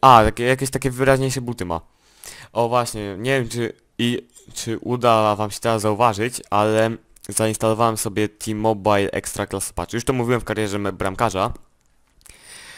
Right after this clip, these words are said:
E, ale w karierze bramkarza on jeszcze tak do końca nie działał. Ja sobie jeszcze go tam poustawiałem wszystko pięknie i teraz działa dobrze. I nie wiem, właśnie chyba dlatego Pringle ma takie fajniejsze buty po prostu.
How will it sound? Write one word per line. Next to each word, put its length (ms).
E, 260
ale 160
w 60
karierze 300
bramkarza 400
on 100
jeszcze 180
tak 180
do 320
końca 400
nie 180
działał. 440
Ja 100
sobie 160
jeszcze 200
go 140
tam 180
poustawiałem 680
wszystko 380
pięknie 520
i 360
teraz 280
działa 240
dobrze. 340
I 260
nie 140
wiem, 140
właśnie 340
chyba 220
dlatego 300
Pringle 380
ma 200
takie 560
fajniejsze 720
buty 260
po 80
prostu. 360